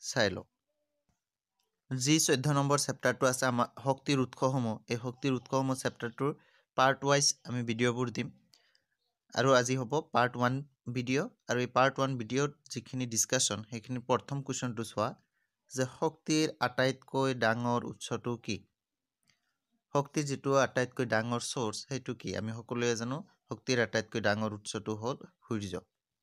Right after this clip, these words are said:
সূৰ্য হৈছে শক্তিৰ আটাইতকৈ ডাঙৰ উৎস। তাৰ পিছৰ কুৱেশ্যনটো চাবা যে ইন্ধন কাক বোলে বা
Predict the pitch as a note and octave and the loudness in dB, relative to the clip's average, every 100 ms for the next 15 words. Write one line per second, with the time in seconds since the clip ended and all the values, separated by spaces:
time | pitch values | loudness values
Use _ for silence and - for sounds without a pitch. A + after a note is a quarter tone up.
0 | _ _ _ _ _ _ _ _ C#3 C3+ | _ _ _ _ _ _ _ _ -2 2
1 | C#3+ C3 B2+ D#3+ C4 - B2 - C3+ A2 | 2 2 2 0 -2 -10 -12 -4 0 2
2 | A#2 A#2 - C#3+ C3 A2 E3+ A#3 _ - | 2 -2 -2 -2 0 0 -2 -4 _ -12
3 | A2 - - - _ _ _ _ B2+ B2+ | -10 -8 -10 -14 _ _ _ _ 0 0
4 | B2+ B2+ G#2+ A#2 A#2 A2 A#2 A2 B2 - | 0 -2 -4 -4 -4 -4 0 0 0 -4
5 | _ _ _ _ _ _ C3 - - D3 | _ _ _ _ _ _ -4 -4 -2 0
6 | C#3+ C3 D3 D#3+ E3+ - A2+ A2 G#2 F#2 | 0 0 0 0 -2 0 0 -2 -8 -10
7 | - _ _ _ _ _ _ _ _ _ | -12 _ _ _ _ _ _ _ _ _
8 | B2 B2 | 0 2